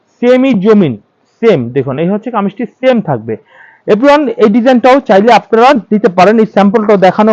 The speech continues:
হলো, হলো। আর এই হচ্ছে কামিজটির সালোয়ারটা। আর এরপরে আমি দেখাবো কামিজের ওড়নাটা। ওড়নাটা দেখুন যে কতটা চমৎকার একটি ওড়না হবে। সেম রেটে, সেম প্রাইজে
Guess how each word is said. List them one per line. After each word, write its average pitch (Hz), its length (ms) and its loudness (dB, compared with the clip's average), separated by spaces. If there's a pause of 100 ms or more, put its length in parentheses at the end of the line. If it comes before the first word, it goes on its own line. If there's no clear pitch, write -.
হলো, 254 320 4 (420)
হলো। 247 220 4 (200)
আর 175 80 2 (140)
এই 202 120 4
হচ্ছে 208 240 -2
কামিজটির 202 360 -2
সালোয়ারটা। 233 520 2 (420)
আর 147 80 2 (220)
এরপরে 254 400 2
আমি 220 100 2 (100)
দেখাবো 226 340 2
কামিজের 196 320 0 (120)
ওড়নাটা। 202 400 -2 (200)
ওড়নাটা 196 320 -2 (100)
দেখুন 269 320 -4
যে 262 60 -4 (120)
কতটা 226 320 -2 (120)
চমৎকার 240 420 0 (100)
একটি - 240 -6
ওড়না 196 280 2
হবে। 120 180 -2 (580)
সেম 277 240 2 (120)
রেটে, 247 220 4 (180)
সেম 262 180 0 (140)
প্রাইজে 208 380 2